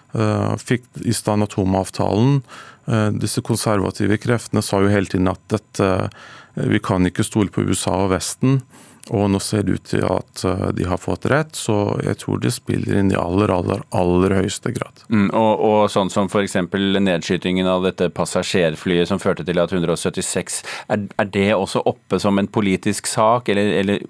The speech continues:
Speaker 2: påvirker, eh, under overflaten?
Speaker 1: Ja, jeg, jeg tror også det. Jeg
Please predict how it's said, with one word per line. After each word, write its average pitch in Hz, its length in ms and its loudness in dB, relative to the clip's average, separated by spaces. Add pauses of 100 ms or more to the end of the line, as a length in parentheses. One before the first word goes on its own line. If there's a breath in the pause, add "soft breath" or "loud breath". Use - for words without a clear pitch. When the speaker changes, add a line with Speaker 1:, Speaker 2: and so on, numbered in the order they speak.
(120)
Speaker 2:
påvirker, 90 640 2
eh, 95 460 2
under 90 260 2
overflaten? 87 560 -2
Speaker 1:
Ja, 123 320 4
jeg, 156 240 0
jeg 147 240 0
tror 180 400 0
også - 240 0
det. 143 140 4
Jeg 139 120 0